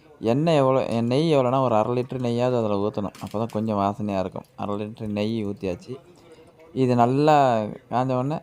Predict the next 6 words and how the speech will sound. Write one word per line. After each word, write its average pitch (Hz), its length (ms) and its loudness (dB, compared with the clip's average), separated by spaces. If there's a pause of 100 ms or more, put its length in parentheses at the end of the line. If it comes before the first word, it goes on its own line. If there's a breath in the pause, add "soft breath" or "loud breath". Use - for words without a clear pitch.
(260)
மசாலா, 127 380 0 (340)
பிரிஞ்சி, 131 380 -2 (260)
லவங்கம், 123 480 -2 (1800)
அதை 127 240 4
எடுத்து 131 220 2
வச்சுக்கணும். 113 360 -4